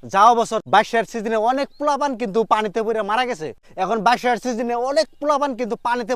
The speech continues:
পড়ে ডাইরেক্ট মৃত্যুবরণ করতেছে পানিতে পড়ে। তো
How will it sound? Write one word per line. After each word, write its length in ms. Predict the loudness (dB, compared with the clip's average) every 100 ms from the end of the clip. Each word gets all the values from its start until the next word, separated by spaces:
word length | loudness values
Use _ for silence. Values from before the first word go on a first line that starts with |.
| -2
পড়ে 220 | 0 2 0 -6 -20 -20 -6
ডাইরেক্ট 280 | -2 -2 -4 -12 -4
মৃত্যুবরণ 420 | -2 2 2 0 -2
করতেছে 320 | -2 -4 -4 0
পানিতে 240 | 0 0 -2
পড়ে। 160 | -2 -4 -8 -20 -20
তো 40 | -2